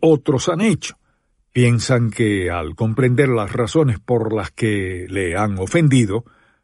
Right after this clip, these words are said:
ya han llegado a perdonarlo. Pero eso no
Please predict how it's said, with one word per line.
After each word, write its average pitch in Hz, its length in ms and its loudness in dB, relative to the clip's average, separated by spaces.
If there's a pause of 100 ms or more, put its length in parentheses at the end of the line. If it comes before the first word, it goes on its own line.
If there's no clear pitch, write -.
(120)
ya 113 380 0
han 110 360 -6
llegado 117 380 0
a 92 80 -4
perdonarlo. 113 800 0 (440)
Pero 120 300 4
eso 123 380 0
no 127 420 2